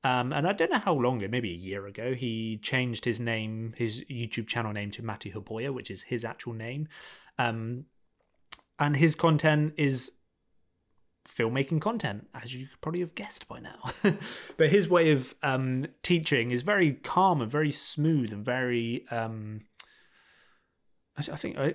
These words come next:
I guess it's just calm, and you can really understand it and you can digest it very easily. And he's doing lots of, uh,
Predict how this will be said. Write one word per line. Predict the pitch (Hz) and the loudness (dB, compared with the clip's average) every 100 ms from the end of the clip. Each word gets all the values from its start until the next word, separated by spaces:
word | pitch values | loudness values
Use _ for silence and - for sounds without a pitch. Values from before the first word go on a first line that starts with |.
| - | -2
I | |
guess | 165 202 - | 0 0 0
it's | - | -2
just | 113 - | -4 -4
calm, | - 160 185 113 | 0 2 2 -2
and | 101 113 143 | -6 -10 -10
you | 117 | -4
can | 131 143 | 0 2
really | 156 156 | 2 2
understand | 139 123 - - 139 135 | 0 0 -2 0 2 2
it | 101 | -2
and | 98 107 | -4 -6
you | 107 | -8
can | - 107 | -8 -4
digest | 110 110 131 120 - | -2 0 0 -2 -4
it | 95 | -6
very | 104 98 104 - | -6 -8 -8 -8
easily. | 131 117 117 117 143 - - - - | -6 -4 -2 -2 -2 -6 -20 -20 -4
And | 120 117 107 | -4 -2 -2
he's | 127 117 113 | 0 0 0
doing | 135 117 117 | 2 2 2
lots | 117 117 - | -2 -2 -6
of, | 113 110 113 - _ _ | -6 -6 -14 -20 _ _
uh, | 131 101 98 | -10 -8 -8